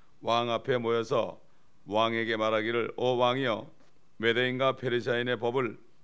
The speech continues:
아소서. 왕께서 제정하신 칙령과 법규는 변경될 수 없나이다." 하더라. 그러므로 왕이 명령하니 그들이 다니엘을 끌어다가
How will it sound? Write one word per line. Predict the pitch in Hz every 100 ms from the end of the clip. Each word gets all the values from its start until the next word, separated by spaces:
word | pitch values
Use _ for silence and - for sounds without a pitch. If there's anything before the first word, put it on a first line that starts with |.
| -
아소서. | - 104 104 101 101 87 - - - - -
왕께서 | 104 117 131 139 156
제정하신 | 131 131 135 131 127 131
칙령과 | - 131 123 123 123
법규는 | 113 110 123 107 104 - - - - -
변경될 | 113 113 117 110 110
수 | - 117
없나이다." | - 107 107 104 104 113 110 - - - - - -
하더라. | - 110 104 85 - - - - -
그러므로 | - 120 135 135 98 - - - - - - - - - -
왕이 | 98 123 131 151
명령하니 | 139 127 123 120 113 139 -
그들이 | 127 127 131
다니엘을 | 123 131 127 139 135
끌어다가 | - 143 147 131 101 113